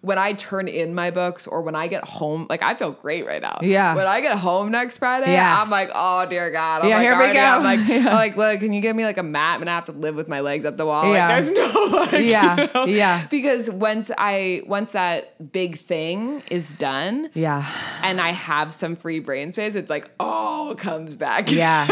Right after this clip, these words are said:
Speaker 1: <laughs>
Speaker 2: Yeah, yeah, totally. That makes total sense. And goes back to your initial point, too, of why we're, like, runners.
Speaker 1: Yes. And, like, living, I think what I've been so focused on, like, personally, also, like, in therapy,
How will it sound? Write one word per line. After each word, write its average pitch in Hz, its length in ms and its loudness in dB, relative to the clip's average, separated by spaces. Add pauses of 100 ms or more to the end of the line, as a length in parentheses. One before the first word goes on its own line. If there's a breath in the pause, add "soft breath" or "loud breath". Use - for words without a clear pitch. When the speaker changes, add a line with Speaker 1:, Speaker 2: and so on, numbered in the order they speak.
Speaker 1:
<laughs> - 40 -4 (100)
Speaker 2:
Yeah, 190 140 4
yeah, 190 280 4
totally. 156 420 2
That 151 240 0
makes 156 240 -6
total 147 240 -2
sense. 139 300 -6
And 190 280 0
goes 170 220 0
back 151 240 -2
to 165 100 -8
your 160 60 -4
initial 143 280 -6
point, 135 280 -8
too, 147 140 -4
of 123 80 -10 (120)
why 135 240 -2
we're, 127 160 -4
like, 120 220 -6
runners. 113 420 -4 (160)
Speaker 1:
Yes. 190 520 -2
And, 214 120 0
like, 208 220 -2
living, 196 640 -2
I 180 100 0
think 180 220 -6
what 185 160 -2
I've 156 200 -2
been 160 420 -6
so 156 340 -6
focused 156 360 -8
on, 147 260 -6
like, 135 220 -12
personally, 190 480 -8 (200)
also, 143 180 -12
like, 143 240 -10
in 135 160 -14
therapy, 180 800 -4